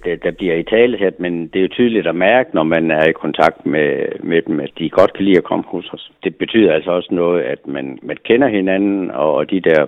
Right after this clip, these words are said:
personlige relationer, det, det, det, det er altid en fordel, og, og det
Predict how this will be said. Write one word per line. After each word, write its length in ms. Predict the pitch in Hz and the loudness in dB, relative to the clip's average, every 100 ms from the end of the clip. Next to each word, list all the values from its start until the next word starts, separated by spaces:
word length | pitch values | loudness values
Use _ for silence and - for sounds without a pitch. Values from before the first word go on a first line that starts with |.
| - | -2
personlige 460 | - - 95 78 71 | -4 -2 0 0 -2
relationer, 520 | 67 73 80 80 78 - - | -4 -6 -6 -6 -6 -12 -6
det, 340 | 87 85 - | -4 -4 -6
det, 140 | - - | -10 -2
det, 220 | 95 - | -2 2
det 80 | 95 | 2
er 80 | |
altid 220 | 82 82 80 | 2 0 -8
en 80 | - | -4
fordel, 440 | 82 82 - 80 | -4 -2 -8 -10
og, 80 | - - - | -18 -20 -16
og 120 | |
det 80 | - | -2